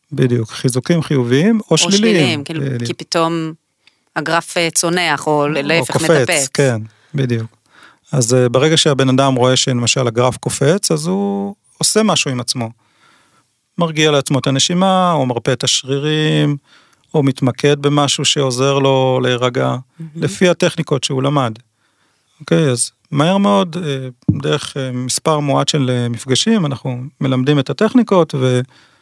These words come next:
Speaker 1: ומיד רואים את התוצאות, כן, על המסך, שזה מאוד מאוד משמעותי, כי אפשר ללמוד את הטכניקות האלה בכל מקום אחר.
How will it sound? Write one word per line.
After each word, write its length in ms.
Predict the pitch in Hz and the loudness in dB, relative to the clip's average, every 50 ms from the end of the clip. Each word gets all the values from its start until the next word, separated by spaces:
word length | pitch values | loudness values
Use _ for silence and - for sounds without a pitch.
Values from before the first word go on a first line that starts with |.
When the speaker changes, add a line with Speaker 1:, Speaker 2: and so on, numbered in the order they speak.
| _ _ _ _ _ _ _ _ - | _ _ _ _ _ _ _ _ -2
Speaker 1:
ומיד 380 | 139 135 135 143 156 165 170 156 | 0 2 4 4 4 2 2 2
רואים 280 | 135 139 143 147 160 160 | 2 2 2 2 0 -2
את 120 | - - | -4 -6
התוצאות, 680 | 143 - 147 131 - - 143 139 139 131 117 - _ - _ _ _ _ - | -6 -6 -6 -6 -2 0 2 2 2 2 0 -4 _ -20 _ _ _ _ -12
כן, 180 | 143 139 135 135 151 - - - | -8 -8 -8 -8 -10 -12 -6 -2
על 140 | 147 151 156 | 0 0 0
המסך, 480 | 160 143 120 - - 151 135 127 110 - | 0 -2 -2 -2 0 0 0 0 -2 -6
שזה 360 | - 147 135 147 151 151 151 170 _ _ _ _ _ _ _ _ _ - | -8 -6 -4 -2 -2 -2 -4 -6 _ _ _ _ _ _ _ _ _ 0
מאוד 260 | 147 151 170 190 196 | 2 4 4 4 4
מאוד 200 | 202 185 180 165 | 4 4 4 4
משמעותי, 540 | 160 143 - - 147 135 131 127 - 139 127 | 2 0 0 0 0 -2 -2 -4 -4 -6 -4
כי 120 | - - 156 | 0 0 0
אפשר 180 | - - 196 | 4 4 4
ללמוד 280 | 208 233 220 208 214 214 | 4 4 4 4 4 2
את 140 | 202 - 185 | 2 0 0
הטכניקות 580 | 170 - 185 - 202 185 - - 175 165 - | 0 0 0 2 0 0 2 2 0 2 4
האלה 340 | 165 165 170 170 170 165 156 | 2 4 4 4 2 2 2
בכל 360 | 147 139 127 - - - 196 | 2 0 -2 0 0 0 2
מקום 300 | 196 185 - - 165 139 | 2 2 0 0 0 0
אחר. 480 | 135 - - - 220 190 180 180 180 | 0 0 0 0 2 2 2 2 0